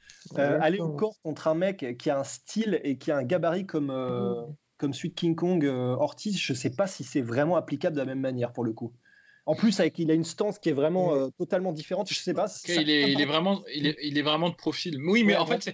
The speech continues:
Speaker 3: c'est,
Speaker 1: ouais.
Speaker 3: le, le, le problème, c'est que, euh, je, je serais t-, j'aurais tendance à être d'accord avec toi, d'autant que quand on va au corps, bah, on, forcément, on se découvre en haut et donc on s'expose au contre. Mais le truc, c'est que,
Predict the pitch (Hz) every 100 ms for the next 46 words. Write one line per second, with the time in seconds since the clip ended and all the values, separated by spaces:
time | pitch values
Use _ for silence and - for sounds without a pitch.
0 | - 156 151 180 202 208 202 - 226 254
1 | 202 185 - 160 139 143 135 160 - 165
2 | 165 147 160 160 185 196 147 139 160 151
3 | 147 175 147 143 139 135 139 135 139 143
4 | 139 147 120 110 113 127 - 139 135 120
5 | 127 127 127 135 143 135 117 113 120 120
6 | - 135 131 127 196 - - - - -
7 | 135 160 165 220 - - 135 151 139 135
8 | 127